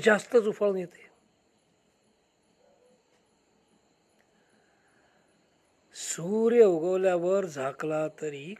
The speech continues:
कोंबडा आरवल्याशिवाय राहत नाही. सूर्य उगवल्यावर झाकला तरी कोंबडा आरवल्याशिवाय राहत नाही. आता काही अपवादात्मक कोंबडे रात्रीसुद्धा ओरडतात.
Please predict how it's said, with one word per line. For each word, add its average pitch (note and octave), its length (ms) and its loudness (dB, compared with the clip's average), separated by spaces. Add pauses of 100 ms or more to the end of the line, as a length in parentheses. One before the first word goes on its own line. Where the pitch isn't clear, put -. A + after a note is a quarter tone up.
कोंबडा C#3 520 -6 (100)
आरवल्याशिवाय C3+ 960 -6
राहत F#3 400 -14
नाही. B2 320 -20 (1500)
सूर्य A#3+ 520 2
उगवल्यावर F#3 720 6
झाकला E3 600 -4 (100)
तरी F#3 240 -4
कोंबडा G3 480 0
आरवल्याशिवाय E3+ 760 -2
राहत C3 420 -14
नाही. - 180 -20 (2000)
आता F3+ 400 -4 (480)
काही D#3+ 360 2
अपवादात्मक A#3+ 920 2
कोंबडे A3+ 500 2 (400)
रात्रीसुद्धा A#3+ 840 2
ओरडतात. E3+ 460 0